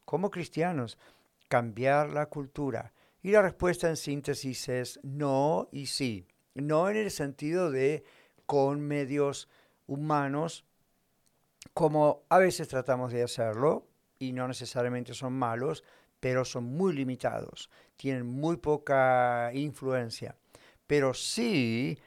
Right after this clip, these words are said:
con medios divinos, como los que decíamos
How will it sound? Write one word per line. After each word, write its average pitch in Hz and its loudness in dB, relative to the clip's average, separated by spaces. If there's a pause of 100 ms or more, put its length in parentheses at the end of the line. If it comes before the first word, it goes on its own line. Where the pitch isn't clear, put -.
(160)
con 226 6
medios 123 0
divinos, 185 -2 (400)
como 185 4
los 208 4
que 175 0
decíamos 147 0